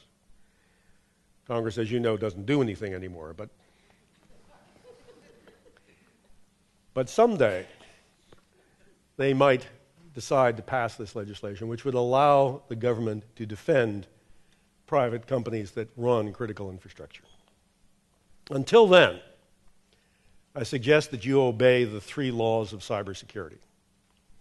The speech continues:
And I trust you know what those are. No? All right. The three laws of cybersecurity, until we can fix it,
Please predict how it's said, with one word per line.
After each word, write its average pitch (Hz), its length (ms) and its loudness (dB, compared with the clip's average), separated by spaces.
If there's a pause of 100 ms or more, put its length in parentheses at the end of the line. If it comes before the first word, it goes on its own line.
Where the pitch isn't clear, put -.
(920)
And 104 80 -6
I 104 60 -4
trust 117 320 -4
you 123 60 -4
know 117 160 0
what 113 120 -4
those 101 220 -6
are. 85 160 -12 (2000)
No? 131 180 -8 (840)
All 90 60 -12
right. 71 100 -16 (760)
The 104 60 -14
three 202 200 2
laws 160 320 8
of 123 80 -4
cybersecurity, 139 800 2
until 170 300 2
we 156 120 0
can 120 240 -4 (380)
fix - 300 -6
it, 110 100 -10